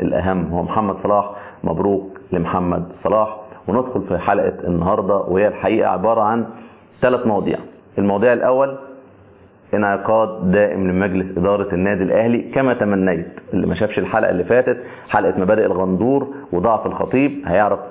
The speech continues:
كويس قوي أنا بتكلم عن إيه، وممكن يقدر يدخل على قناتي ويشوفها.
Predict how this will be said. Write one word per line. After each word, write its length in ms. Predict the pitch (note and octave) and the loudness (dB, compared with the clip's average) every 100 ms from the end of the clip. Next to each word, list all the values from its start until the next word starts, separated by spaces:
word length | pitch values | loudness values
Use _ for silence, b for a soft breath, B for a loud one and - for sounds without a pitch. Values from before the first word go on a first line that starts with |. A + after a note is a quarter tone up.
| - | 0
كويس 280 | G#2 G#2 A2+ | 2 2 2
قوي 240 | A2 G#2 | 0 2
أنا 100 | F#2 | 0
بتكلم 420 | E2+ E2+ G#2+ G2 | -2 0 0 0
عن 100 | F#2+ | 0
إيه، 180 | G#2+ A#2 | 0 0
وممكن 460 | - G3 G#3+ G#2 G#2 | 2 2 2 0 2
يقدر 220 | G2+ G2+ | 2 2
يدخل 220 | G2+ F#2 | 0 -2
على 80 | F2 | -2
قناتي 440 | F#2 G2+ G#2 G2+ G2+ | 0 -2 0 -2 0
ويشوفها. 460 | G2+ F2+ - - | 0 0 -4 -10